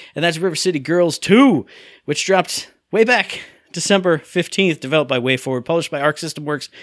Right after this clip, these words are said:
for P C, PlayStation, Xbox, Nintendo Switch, for everything but your phone. I don't even need to sell it because it's River City Girls two.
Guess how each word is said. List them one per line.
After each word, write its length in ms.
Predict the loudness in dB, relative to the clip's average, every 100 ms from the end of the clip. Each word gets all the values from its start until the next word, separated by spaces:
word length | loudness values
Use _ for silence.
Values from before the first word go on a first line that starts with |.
| -14
for 120 | -10
P 180 | 0 0
C, 220 | 2 -2
PlayStation, 560 | 0 0 2 0 -4 -4
Xbox, 580 | -4 -4 -4 -6 -6 -12
Nintendo 380 | -6 -2 -2 -4
Switch, 400 | -4 -4 -6 -12 -20 -20 _ _
for 140 | 0
everything 500 | 0 0 0 0 -4 _ _ _
but 160 | -4 -4
your 60 |
phone. 440 | -2 0 2 0 -4 _ _ _ _ _ _ _ _
I 60 | -4
don't 140 | 0
even 180 | 0 -2
need 420 | 0 0 0 -4 -12 _ _ -10
to 100 | -6
sell 340 | 0 0 0
it 120 | -4 _
because 240 | -6 -4
it's 180 | -4 -2
River 380 | 0 2 0 -2 -6
City 540 | -4 0 0 -2 -6
Girls 480 | -4 -2 -2 -4 -10
two. 480 | -6 -2 -2 -6